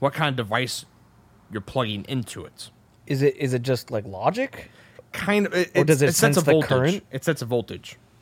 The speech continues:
Speaker 1: 'Cause you have
Speaker 2: Mm.
Speaker 1: pull downs on the device side.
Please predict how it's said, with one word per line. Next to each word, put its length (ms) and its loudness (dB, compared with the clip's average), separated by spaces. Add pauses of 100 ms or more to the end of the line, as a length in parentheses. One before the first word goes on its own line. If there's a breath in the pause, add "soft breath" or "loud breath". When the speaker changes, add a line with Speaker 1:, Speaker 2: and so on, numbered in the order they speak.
(960 soft breath)
Speaker 1:
'Cause 360 -14
you 100 2
have 160 4
Speaker 2:
Mm. 60 -12
Speaker 1:
pull 240 4
downs 340 4
on 120 -2
the 80 -4
device 440 -2
side. 300 -4